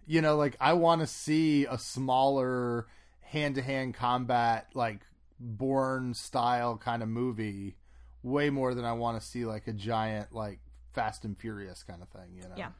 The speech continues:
Speaker 2: exactly. I mean, if it's on the big screen and I have an option to pay to see it on the small screen, I'm gonna see it on the small screen. If it's on the big screen, it would totally just depend on the, the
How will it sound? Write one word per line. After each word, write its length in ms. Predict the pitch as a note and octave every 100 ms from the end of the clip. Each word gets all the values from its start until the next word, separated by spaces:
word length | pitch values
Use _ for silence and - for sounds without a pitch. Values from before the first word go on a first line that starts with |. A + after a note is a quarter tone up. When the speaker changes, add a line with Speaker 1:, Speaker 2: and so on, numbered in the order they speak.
| - -
Speaker 2:
exactly. 540 | F#3 E3 C#3+ D3+ C#3 - - - - -
I 40 |
mean, 200 | C4 C#4
if 160 | C4+ C#4+
it's 180 | D#4 F4+
on 140 | E4+
the 60 | E4+
big 200 | C#4 C4
screen 420 | - B3 B3 A3 -
and 160 | F3+ F#3+
I 120 | G#3
have 160 | G#3+
an 100 | F#3+
option 440 | F3+ G#3 - C4+ C4
to 100 | B3+
pay 200 | G#3+ G3+
to 80 | G3
see 180 | - G3
it 100 | F#3+
on 100 | F3+
the 60 |
small 260 | F3+ F3 F3
screen, 420 | - A#3+ B3 B3+ -
I'm 100 | F#3+
gonna 240 | F#3 F#3+
see 180 | F3+ F3+
it 100 | F3
on 100 | E3+
the 80 | D#3+
small 260 | - E3 D#3
screen. 400 | - E3+ F3 F3+ _ _ _ _ _ - _ -
If 160 | G3+
it's 140 | A3 A#3
on 120 | A#3
the 60 |
big 180 | A3 G#3+
screen, 420 | - B3 A3 A3
it 160 | G#3+ G3
would 160 | F#3+ F#3+
totally 460 | A3 G3 G3 F#3+
just 200 | F3+ F#3
depend 500 | - G#3 F3 F3 E3 -
on 460 | E3+ E3 E3+ E3+ E3 - D#3+
the, 640 | E3 E3 D#3+ D#3+ D#3 D3+ - E3+ D#3+
the 440 | D#3+ D#3 D3 D3